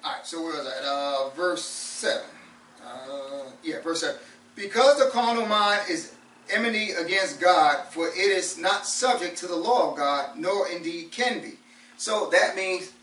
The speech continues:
the carnal mind is in opposition. So this goes back to where we talked about it before a while ago, that you have preachers, ministers, Christians that say, "Well, you know what?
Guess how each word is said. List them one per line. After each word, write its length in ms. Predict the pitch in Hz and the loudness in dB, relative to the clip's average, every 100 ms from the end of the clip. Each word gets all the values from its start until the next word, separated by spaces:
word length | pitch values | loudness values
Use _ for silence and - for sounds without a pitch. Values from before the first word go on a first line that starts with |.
| _ _ | _ _
the 80 | - | -18
carnal 340 | 156 202 202 175 | -12 -4 -4 0
mind 300 | 185 180 156 | -2 0 -2
is 180 | 143 220 | -6 -8
in 180 | 247 - | -10 -10
opposition. 640 | - - 127 139 - - - _ _ - _ | -10 -10 -10 -8 -8 -10 -18 _ _ -20 _
So 420 | - 247 202 151 - - | 4 6 6 4 -6 6
this 240 | 220 - | 6 8
goes 260 | 202 190 165 | 6 6 8
back 260 | 175 165 | 6 6
to 220 | 170 170 165 | 0 0 2
where 400 | 180 175 165 - - - _ _ _ _ _ _ _ _ _ _ _ _ _ - | 2 4 2 0 -14 -20 _ _ _ _ _ _ _ _ _ _ _ _ _ -18
we 100 | - | -2
talked 220 | - - | -2 0
about 220 | 147 143 | -2 -2
it 40 | 117 | -6
before 340 | 113 - 120 | -12 -10 -10
a 240 | - - | -14 -10
while 180 | 135 127 | -4 -4
ago, 320 | 123 123 - - | -6 -10 -10 -8
that 320 | 131 - - - | -6 -8 -12 -18
you 120 | 139 | -8
have 380 | 143 156 151 - - - | 0 2 2 0 -16 -12
preachers, 560 | 165 156 151 160 156 - - - - - | -6 -6 -4 -4 -4 -8 -18 -20 -20 -10
ministers, 440 | 143 165 160 160 160 | -2 -2 -2 -4 -2
Christians 400 | 170 156 151 143 | -4 -4 -4 -4
that 80 | |
say, 180 | 139 147 | -4 -4
"Well, 340 | 139 143 143 - - | 0 2 2 -2 -12
you 60 | 139 | -6
know 160 | 151 | -2
what? 280 | 170 185 | -2 -2